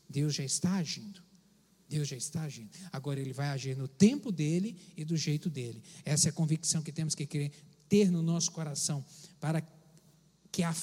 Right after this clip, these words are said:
haja uma fé genuína, para que a fé não esmoreça, para que comecemos a orar e daí a pouco paremos. "Ah, não, eu vou deixar de orar."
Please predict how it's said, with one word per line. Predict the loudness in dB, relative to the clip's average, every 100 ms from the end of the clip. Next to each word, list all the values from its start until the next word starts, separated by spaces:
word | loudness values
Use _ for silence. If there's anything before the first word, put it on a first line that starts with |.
| -6
haja | 0 2 4 4
uma | 4 4
fé | 2 2
genuína, | 2 4 4 6 6 6 2 -6 -8
para | -2 -2
que | -2
a | -4
fé | -2 0 2
não | 4 6
esmoreça, | 6 6 2 2 0 0 -4 -12 -18 -20 _ _ _ -16 0
para | 2 4
que | 4
comecemos | 6 6 6 4 2
a | 4
orar | 6 4 2
e |
daí | 2 0
a |
pouco | 2 2 2
paremos. | 2 4 4 2 -2 -8 -20 -14 -2
"Ah, | 2
não, | 4 4 2 -4 -16
eu | -12 -8 -4
vou | 0 2
deixar | 2 2 2
de | 2
orar." | 0 0 -4 -6